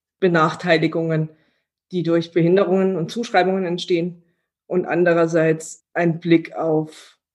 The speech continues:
Bildungsungerechtigkeiten in allen Biografien sozusagen. Und ich würde das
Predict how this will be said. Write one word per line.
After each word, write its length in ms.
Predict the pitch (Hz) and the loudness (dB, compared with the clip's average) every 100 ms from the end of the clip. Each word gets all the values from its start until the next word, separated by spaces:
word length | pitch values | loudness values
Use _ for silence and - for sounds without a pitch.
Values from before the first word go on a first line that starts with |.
| _ _ _ _ _ | _ _ _ _ _
Bildungsungerechtigkeiten 1600 | - 165 170 170 185 180 170 170 170 170 - 160 147 160 156 170 - | 2 4 2 0 -2 0 0 -2 -4 -14 -4 -4 -2 -4 -8 -10 -8
in 320 | 151 143 147 _ _ _ _ _ _ - | -8 -8 -12 _ _ _ _ _ _ -8
allen 300 | 147 160 170 | -2 0 2
Biografien 760 | 156 143 151 143 127 127 - - _ | 0 -2 -4 -12 -10 -12 -12 -20 _
sozusagen. 760 | - - _ - - - - _ _ _ _ | -12 -12 _ -20 -20 -20 -20 _ _ _ _
Und 220 | - 190 - | 0 0 0
ich 240 | 208 - | -4 -2
würde 680 | 196 208 208 208 208 208 - _ _ _ _ _ _ - | 4 8 8 6 4 2 -8 _ _ _ _ _ _ -12
das 280 | 196 - | -10 -10